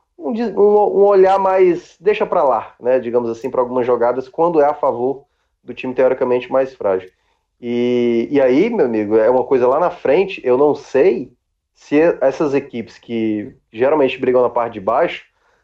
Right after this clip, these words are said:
vão começar a assinar a dividir esse ato de vídeo, viu? Porque, é, quando você percebe que há um rigor maior para alguns clubes e pra outros não,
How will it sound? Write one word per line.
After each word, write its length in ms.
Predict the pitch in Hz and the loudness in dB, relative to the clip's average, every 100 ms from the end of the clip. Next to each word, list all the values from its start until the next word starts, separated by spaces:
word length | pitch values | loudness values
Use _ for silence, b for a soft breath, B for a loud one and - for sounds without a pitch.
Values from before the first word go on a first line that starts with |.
| _ | _
vão 220 | 123 147 180 | -4 -4 -2
começar 500 | 233 233 208 - 143 | -2 -2 -2 -2 -4
a 40 | |
assinar 580 | 147 - 131 117 117 160 | -4 -2 0 0 0 -2
a 20 | |
dividir 840 | 175 185 190 139 123 143 190 262 | -2 -6 -6 -8 -6 -6 -6 -6
esse 260 | 185 - 180 | -8 -2 0
ato 220 | 175 - _ _ _ _ 202 | 0 -2 _ _ _ _ -14
de 120 | 247 | -8
vídeo, 280 | 254 156 131 | -2 -2 -2
viu? 140 | 120 131 | -6 -8
Porque, 600 | - - 143 151 151 - b b b _ | -12 -6 -2 0 -2 -8 b b b _
é, 460 | 107 110 107 104 98 | -2 2 4 4 2
quando 180 | - 139 | -2 -2
você 220 | 165 226 | 0 -2
percebe 580 | - 262 - 151 120 113 | 0 -2 0 0 0 -2
que 220 | - 143 | -2 0
há 140 | 131 | 2
um 120 | 185 220 | 2 0
rigor 440 | 208 147 151 240 | -2 0 0 2
maior 480 | 233 180 120 101 - b b - | 2 2 2 0 -6 b b -2
para 160 | 151 | 0
alguns 280 | 165 156 - | 0 -2 -8
clubes 380 | - 123 113 117 | -6 -6 -4 -6
e 60 | |
pra 180 | 131 139 | -2 0
outros 400 | 139 196 151 127 | 2 0 -2 -4
não, 420 | 113 139 185 - | 0 0 0 -6